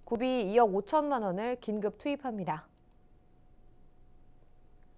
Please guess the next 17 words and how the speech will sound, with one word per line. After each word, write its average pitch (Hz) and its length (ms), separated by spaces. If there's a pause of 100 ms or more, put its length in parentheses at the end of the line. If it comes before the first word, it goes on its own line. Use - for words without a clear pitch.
(720)
우선 254 320
구는 233 480
문화예술 285 600
활동 262 520
활성화를 269 600
위해 190 440 (300)
개인 240 320
사십만 240 580
원, 170 220 (380)
단체 208 560
최대 285 260
오백만 247 520
원의 233 440
긴급 226 400
창작 302 440
지원금을 220 680
지원합니다. 170 720